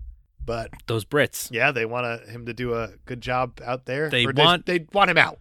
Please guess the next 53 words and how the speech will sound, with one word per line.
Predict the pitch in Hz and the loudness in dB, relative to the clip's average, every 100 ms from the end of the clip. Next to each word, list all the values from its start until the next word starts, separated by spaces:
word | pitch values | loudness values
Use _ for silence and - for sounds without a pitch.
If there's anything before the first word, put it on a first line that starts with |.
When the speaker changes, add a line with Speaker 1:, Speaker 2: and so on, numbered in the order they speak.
| _ - | _ 2
Speaker 2:
They | 202 | 4
want | 226 226 | 4 4
him | 180 | 2
to | |
stop | - 165 143 | 0 2 2
making | 120 | 2
them | 120 113 | 0 0
look | 101 - | -6 -12
bad. | 170 - _ _ | -16 -18 _ _
Speaker 1:
Right. | 120 113 95 73 - _ _ _ | -8 -4 -4 -4 -18 _ _ _
Speaker 2:
His | - 170 | -2 -2
superiors | 170 226 180 | 2 4 4
are | 139 | 2
worried | 131 120 | 0 0
for | 117 | -2
their | 113 101 | -4 -4
jobs. | 160 - - | -8 -10 -10
Speaker 1:
And | 131 | -8
then | 156 | -6
they | |
want | 175 175 | -4 -6
him | 170 | -6
back, | 190 233 - | -4 -4 -6
which | 117 120 | -10 -10
is | 113 | -6
a | 110 104 - | -6 -6 -8
touching | - 190 196 | -6 -6 -6
part. | 170 170 98 _ | -2 -2 -2 _
Speaker 2:
Yeah. | 123 180 - - _ _ _ | -6 -4 -4 -12 _ _ _
Speaker 1:
Or | 120 | -6
at | 127 | -4
least | 151 - | -6 -6
an | 151 | -6
ending. | 139 98 - _ - | -8 -12 -20 _ -8
Speaker 2:
It | |
Speaker 1:
They | 113 | -2
get | 127 | 0
Speaker 2:
is. | |
Speaker 1:
more | 127 120 | 0 0
Stephen | - 127 123 | -2 -4 -2
Coogan. | 131 120 - - | -4 -4 -6 -16
Speaker 2:
It's | - | -8
something. | - 147 - 90 _ _ _ _ | -4 -2 -4 -12 _ _ _ _
More | 120 202 | -2 0
Speaker 1:
I'm | 233 | 2
gonna | 160 | 0
Speaker 2:
Cougs. | 131 | 2
Speaker 1:
go | 170 156 151 | 4 6 4
with, | 135 120 _ - | 2 -4 _ -8
uh, | 113 104 | -6 -6
point | - 165 - | -4 -6 -4
seven | 120 | -6
five. | 107 104 | -6 -10